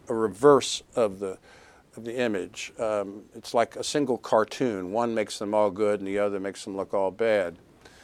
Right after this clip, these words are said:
Um, in truth, over the last thirty or forty years, most members of the historical profession have said, "Well, we already know about the political history of America.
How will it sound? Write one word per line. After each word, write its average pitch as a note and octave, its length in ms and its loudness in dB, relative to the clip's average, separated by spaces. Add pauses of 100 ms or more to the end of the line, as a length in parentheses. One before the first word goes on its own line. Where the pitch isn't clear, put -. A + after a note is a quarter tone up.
(300)
Um, G#2 560 0 (1120)
in C#3+ 160 0
truth, - 400 0 (1200)
over F#3+ 220 6
the D#3 80 6
last C#3+ 360 6
thirty D3 220 4
or B2 40 2
forty B2+ 280 2
years, A2 240 -4
most D#3+ 480 2
members B2+ 340 -2
of G#2 200 -2
the G2+ 180 -2
historical A#2+ 600 0
profession F#2+ 960 -2 (580)
have A2+ 260 -2
said, B2+ 380 4
"Well, D3+ 180 4
we E3 100 4
already D#3+ 300 6
know B2 320 6
about F#2 400 -2 (460)
the - 80 -20
political G2+ 440 -6
history F#2+ 440 -8
of F2+ 100 -10
America. F2+ 800 -10